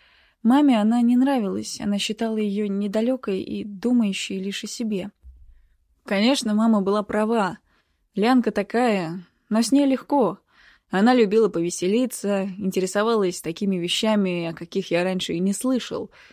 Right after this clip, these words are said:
знала разных людей. Потом Ляна познакомила меня с Русланом и другими.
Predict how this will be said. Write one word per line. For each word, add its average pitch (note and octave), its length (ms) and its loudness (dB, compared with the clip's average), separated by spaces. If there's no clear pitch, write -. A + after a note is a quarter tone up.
знала G3 400 0
разных F#3 400 -2
людей. F3+ 480 -4
Потом C4 440 4
Ляна G3+ 480 2
познакомила G#3+ 640 2
меня G3+ 340 0
с - 140 -6
Русланом F#3+ 840 -2
и A3+ 120 -4
другими. G3+ 580 -4